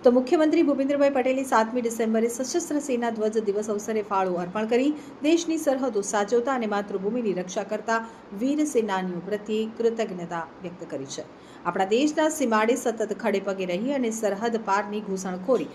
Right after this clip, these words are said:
અને નાપાક હરકતોનો જડબાતોડ જવાબ આપી મા ભૂમિની રક્ષા કરવા ઉપરાંત આંતરિક સલામતી સુરક્ષા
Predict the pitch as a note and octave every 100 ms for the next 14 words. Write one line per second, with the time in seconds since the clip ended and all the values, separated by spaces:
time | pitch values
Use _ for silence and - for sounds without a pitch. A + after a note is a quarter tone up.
0 | - - A#3 A3 G3 F#3+ A#3+ C4+ C4+ A3+
1 | F#3 F3+ F3+ F#3+ D3 - - G3+ F#3 B3
2 | A#3 A#3 A3+ A3+ G3+ G#3+ G3 F3+ F3+ G3+
3 | G3+ - - G#3+ A3 - - G#3 A3 A3
4 | G3+ A#3 D4 G#3 G3 G3 G#3+ G3+ F#3+ F#3
5 | D#3+ D#3+ G#3 A#3+ A#3 - A3 C4 C#4+ D4+
6 | D4+ D4+ A#3+ G#3+ G#3 B3+ B3+ G#3 F#3+ -
7 | A#3+